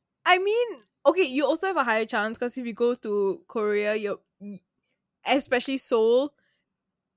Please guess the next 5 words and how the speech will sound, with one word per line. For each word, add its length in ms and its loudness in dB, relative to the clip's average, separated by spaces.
you 400 0
might 400 0
run 320 4
into 380 -2
a, 360 0